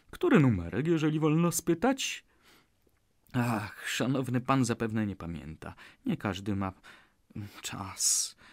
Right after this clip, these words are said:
myśleć o numerze swoich kaloszy. To należy do nas.” „Szanowny pan pozwoli, że przymierzymy? Szanowny pan raczy zająć miejsce na taburecie? Paweł, przynieś ręcznik, zdejmę panu kalosze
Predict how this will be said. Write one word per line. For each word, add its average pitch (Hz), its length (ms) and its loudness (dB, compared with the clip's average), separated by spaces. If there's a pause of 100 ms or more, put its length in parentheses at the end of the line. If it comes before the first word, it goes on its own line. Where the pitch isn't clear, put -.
(100)
myśleć 107 580 -2
o 104 80 -4
numerze 90 360 -6
swoich 104 360 -4
kaloszy. 160 480 2 (400)
To 107 120 -4
należy 92 440 -4
do 139 240 2
nas.” - 540 -8 (920)
„Szanowny 170 480 0
pan 131 180 4
pozwoli, 107 460 0
że 104 120 -2
przymierzymy? 101 680 0 (640)
Szanowny 123 480 2
pan 123 180 4
raczy 117 340 6
zająć 101 440 0
miejsce 98 500 -4
na 87 140 -10
taburecie? 90 880 -6 (560)
Paweł, 226 440 10 (560)
przynieś 104 420 -2
ręcznik, 101 680 -2 (180)
zdejmę 104 440 4
panu 104 300 2
kalosze 92 520 -2